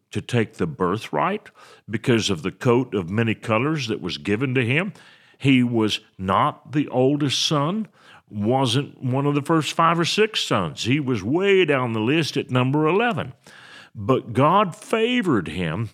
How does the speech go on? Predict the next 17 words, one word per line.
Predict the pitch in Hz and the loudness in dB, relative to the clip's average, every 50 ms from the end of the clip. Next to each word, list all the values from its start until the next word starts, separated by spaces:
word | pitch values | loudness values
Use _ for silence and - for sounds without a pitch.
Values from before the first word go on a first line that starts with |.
| _ _ _ _ _ _ - | _ _ _ _ _ _ -4
and | - 117 120 123 | 0 0 2 2
it | 123 98 | 0 -2
made | 123 117 123 135 139 147 165 170 160 143 | -2 0 2 2 4 4 4 2 2 2
his | 131 143 147 147 135 123 | 2 2 2 0 0 -2
brothers | 104 90 110 120 120 123 123 127 120 - | -4 -2 -2 0 0 0 0 -2 -2 -2
extremely | 117 107 92 - - - - - - 117 113 113 110 107 107 110 | -4 -4 -4 -4 -4 -4 -4 -4 -4 -4 -4 -4 -4 -4 -4 -4
jealous, | 110 95 82 90 101 98 87 78 67 64 - - - | -4 -6 -4 -2 0 0 -2 -2 -6 -8 -10 -8 -8
and | 87 85 | -6 -4
they | 90 107 120 | -2 -2 0
were | 123 131 147 | 0 0 -2
determined | 143 139 135 139 - 143 131 123 120 117 117 120 113 - - - - - - _ - | -2 -2 -4 -2 0 0 0 0 0 -2 -4 -4 -6 -10 -14 -20 -20 -20 -20 _ -2
to | 113 113 | -2 -2
do | 98 85 82 135 165 214 220 | -2 0 2 2 2 2 0
something | - - 117 101 90 - - 117 107 107 107 | -2 0 -2 -2 -4 -4 -6 -6 -6 -6 -4
to | - 110 | -4 -2
hurt | 101 117 170 170 156 113 | 0 2 2 2 2 2
him. | 85 - - | 0 -2 -6